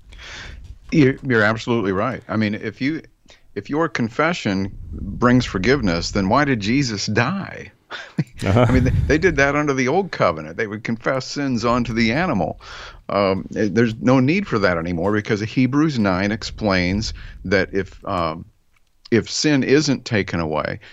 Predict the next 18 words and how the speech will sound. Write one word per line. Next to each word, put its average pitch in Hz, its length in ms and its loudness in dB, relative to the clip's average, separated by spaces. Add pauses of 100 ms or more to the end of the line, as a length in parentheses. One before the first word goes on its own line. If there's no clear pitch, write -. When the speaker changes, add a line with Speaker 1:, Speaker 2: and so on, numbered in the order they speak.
(140)
Speaker 1:
if 107 160 -2
sin 127 380 0
is 104 320 -2
not 123 400 2
completely 92 560 -2
forgiven, 76 680 -4 (440)
um, 78 460 0
then 101 500 2
that 127 260 0
would 131 240 -2
mean 101 360 0
that 101 140 -4
Jesus 104 540 0
would 107 140 0
have 92 280 -2
to - 120 -8
come 127 260 -2
back 73 460 -4